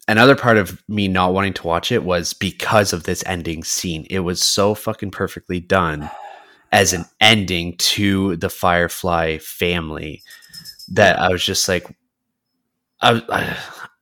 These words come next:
Speaker 1: I don't wanna say I was mad at Rob Zombie for making a third movie,
Speaker 2: Mm-hmm.
Speaker 1: but it was just like, why? Like, you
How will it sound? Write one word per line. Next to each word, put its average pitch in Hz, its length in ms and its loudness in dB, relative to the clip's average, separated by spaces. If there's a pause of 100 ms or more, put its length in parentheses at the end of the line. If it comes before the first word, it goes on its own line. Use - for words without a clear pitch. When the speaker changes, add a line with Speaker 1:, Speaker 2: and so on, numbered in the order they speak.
(460)
Speaker 1:
I 113 60 -2
don't 120 100 0
wanna 135 120 0
say 113 240 2
I 107 60 6
was 92 160 0
mad 90 440 2
at 87 120 0
Rob 92 220 0
Zombie 87 240 -4
for - 120 -12
making 85 400 -6
a 90 60 -4
third 85 400 -6
movie, 82 500 -6 (500)
Speaker 2:
Mm-hmm. 107 160 -16
Speaker 1:
but 110 120 4
it 101 140 2
was 95 120 -4
just - 300 -2
like, 98 380 -2 (680)
why? 92 640 -2 (1160)
Like, 98 220 -4
you 98 160 -2